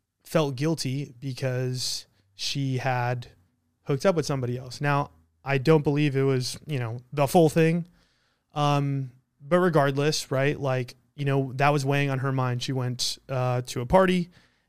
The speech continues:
um, and apparently things just happened and was with him for a little bit of the night. You know, obviously I didn't take this very well. Um, this is somebody that I just saw,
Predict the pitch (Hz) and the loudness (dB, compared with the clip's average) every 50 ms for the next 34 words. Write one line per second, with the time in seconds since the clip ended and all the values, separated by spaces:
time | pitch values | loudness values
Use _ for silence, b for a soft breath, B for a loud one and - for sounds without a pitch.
0 | b - 127 127 127 127 127 127 127 127 123 123 123 - - 135 127 127 127 120 | b -6 -4 -2 0 2 2 2 2 0 0 -2 -4 -4 -2 -2 0 0 0 0
1 | 120 120 120 117 117 135 - 147 131 135 135 127 - 135 135 120 120 120 - 135 | -2 -4 -4 -6 -6 -2 0 0 0 0 0 -2 -2 -2 -4 -2 -2 -2 0 2
2 | 135 135 127 - 143 139 135 127 123 - - - - - 127 123 123 123 127 131 | 2 2 2 0 0 -2 -2 -2 -2 -4 -4 -6 -6 -8 -6 -4 -4 -2 -2 -2
3 | 127 120 131 131 123 - 127 120 117 117 - - 131 123 120 117 110 127 - _ | -2 0 0 -2 0 -2 -2 -4 -4 -6 -4 -4 -2 -2 -2 -2 -4 -8 -14 _
4 | _ _ _ - 143 135 139 135 123 131 123 120 120 117 117 107 104 - - _ | _ _ _ -4 0 0 2 2 2 2 0 0 0 -2 -2 -4 -6 -10 -16 _
5 | _ _ _ _ _ _ _ _ _ _ _ _ _ _ _ - B B B B | _ _ _ _ _ _ _ _ _ _ _ _ _ _ _ -20 B B B B
6 | B B B B B B B B B B B B B B B B B B _ _ | B B B B B B B B B B B B B B B B B B _ _
7 | _ _ _ _ - 175 156 151 156 151 165 170 - - 160 151 151 143 147 147 | _ _ _ _ -2 2 4 6 6 6 6 6 6 4 4 4 4 4 2 2
8 | 135 127 135 123 - - - - - - - - - 135 131 151 139 135 131 123 | 2 2 -2 -2 -2 -2 -4 -4 -6 -8 -14 -14 -8 2 2 2 4 4 2 0
9 | 110 98 98 - - b b b b - - 127 127 123 123 120 120 123 120 143 | 0 0 -2 -4 -8 b b b b -12 -6 -4 -2 -2 -2 -2 -2 0 0 2
10 | 135 151 147 - 151 143 139 135 131 131 127 127 127 127 127 131 - - - 196 | 2 2 2 0 0 0 0 0 0 0 0 0 0 0 0 0 0 2 4 6
11 | 190 190 185 185 180 | 6 8 8 6 4